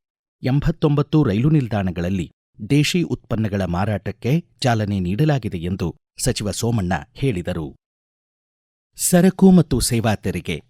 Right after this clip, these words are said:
ನೆಕ್ಸ್ಟ್ ಜೆನ್ ಜಿ ಎಸ್ ಟಿ ಎರಡನೇ ಆವೃತ್ತಿಯ ಪರಿಷ್ಕರಣೆ ಬಳಿಕ ಕರ್ನಾಟಕ ಸೇರಿದಂತೆ ದೇಶಾದ್ಯಂತ ವ್ಯಾಪಾರ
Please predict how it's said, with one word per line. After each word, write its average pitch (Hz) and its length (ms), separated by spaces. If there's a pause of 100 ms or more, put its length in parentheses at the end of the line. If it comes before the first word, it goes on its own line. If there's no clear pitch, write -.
ನೆಕ್ಸ್ಟ್ 151 540
ಜೆನ್ 139 400 (180)
ಜಿ 104 180
ಎಸ್ 98 220
ಟಿ 82 240 (240)
ಎರಡನೇ 143 420
ಆವೃತ್ತಿಯ 113 640
ಪರಿಷ್ಕರಣೆ 98 680
ಬಳಿಕ 87 340 (460)
ಕರ್ನಾಟಕ 160 520
ಸೇರಿದಂತೆ 90 720 (260)
ದೇಶಾದ್ಯಂತ 123 720 (440)
ವ್ಯಾಪಾರ 131 460